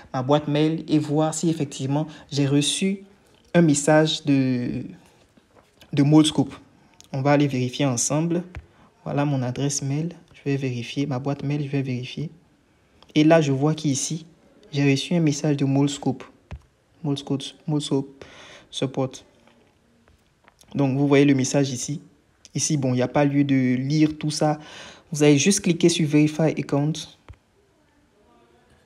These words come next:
et patienter. Voilà.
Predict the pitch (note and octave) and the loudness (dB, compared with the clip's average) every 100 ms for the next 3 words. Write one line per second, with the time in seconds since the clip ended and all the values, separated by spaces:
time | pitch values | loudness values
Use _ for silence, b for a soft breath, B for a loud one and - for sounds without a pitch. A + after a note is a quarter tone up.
0 | _ _ B B B D3 C#3+ B2 - B2+ | _ _ B B B -4 -2 -4 -4 -6
1 | A#2+ B2+ A#2+ _ _ _ _ _ _ _ | -8 -12 -16 _ _ _ _ _ _ _
2 | _ _ _ _ _ G#3 _ G#3 G#3 G4+ | _ _ _ _ _ _ _ -20 _ _
3 | _ _ _ _ _ _ _ _ _ _ | _ _ _ _ _ _ _ _ _ _
4 | _ _ _ _ _ B B B B _ | _ _ _ _ _ B B B B _
5 | C3+ C3 B2 | -2 -2 -4